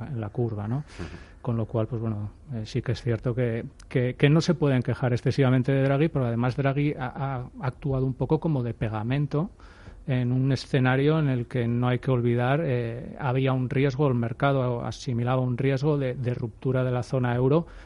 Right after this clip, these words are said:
Speaker 1: francamente elevado.
Speaker 2: Ujú. Bueno, también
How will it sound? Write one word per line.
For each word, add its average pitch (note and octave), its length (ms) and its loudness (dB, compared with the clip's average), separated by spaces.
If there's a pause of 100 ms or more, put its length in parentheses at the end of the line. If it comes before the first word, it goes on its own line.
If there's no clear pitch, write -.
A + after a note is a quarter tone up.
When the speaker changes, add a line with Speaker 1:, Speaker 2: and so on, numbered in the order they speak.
Speaker 1:
francamente A2+ 600 -2
elevado. A#2 340 -8 (320)
Speaker 2:
Ujú. D#2 180 -10 (760)
Bueno, D#2 260 -4
también D#2+ 460 -2